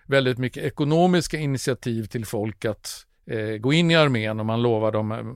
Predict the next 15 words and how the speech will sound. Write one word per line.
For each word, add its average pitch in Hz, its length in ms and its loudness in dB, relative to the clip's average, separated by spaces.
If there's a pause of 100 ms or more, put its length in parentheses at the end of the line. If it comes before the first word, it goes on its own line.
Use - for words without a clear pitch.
(420)
pengar, 131 500 4
och 120 140 0
man 117 160 0
lovar 113 260 2
anhöriga 117 520 2
pengar 101 440 -4
ifall 98 260 -4
folk 98 280 -8
dör 101 300 -4
och 101 100 -12
så 113 80 -10
vidare. 104 380 -6 (480)
Så - 140 -4
att, - 200 -6
eh, 117 300 2